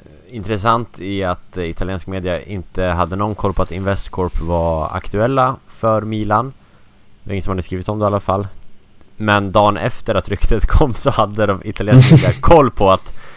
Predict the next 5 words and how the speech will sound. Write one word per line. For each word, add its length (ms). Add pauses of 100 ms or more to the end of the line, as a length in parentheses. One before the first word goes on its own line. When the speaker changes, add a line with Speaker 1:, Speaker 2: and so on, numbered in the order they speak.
(120)
Speaker 1:
transferbudgeten, 920
trehundra 380
miljoner 480
euro, 380 (240)
Speaker 2:
Mm. 320